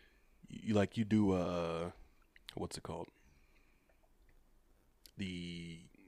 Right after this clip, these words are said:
you know, the, the part where you gotta go, like, talk to homeboy, doc-, talk to Peck, and he'll be like, "Oh, go to this room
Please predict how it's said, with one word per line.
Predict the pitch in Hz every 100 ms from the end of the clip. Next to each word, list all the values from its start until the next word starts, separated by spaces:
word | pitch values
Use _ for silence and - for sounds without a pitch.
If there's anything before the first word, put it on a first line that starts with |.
| -
you | 151
know, | 143 123
the, | 95 110 -
the | 113
part | - 131
where | 110
you | 101
gotta | 107 92
go, | 90
like, | - 92
talk | - 107 101
to | 95
homeboy, | 95 90 90 87
doc-, | 101 117 -
talk | 139 147 -
to |
Peck, | - 113 104 - - - - -
and | 95
he'll | 98
be |
like, | 85 -
"Oh, | 113
go | 87 104
to | 104
this | 101 101 - -
room | 90 85 82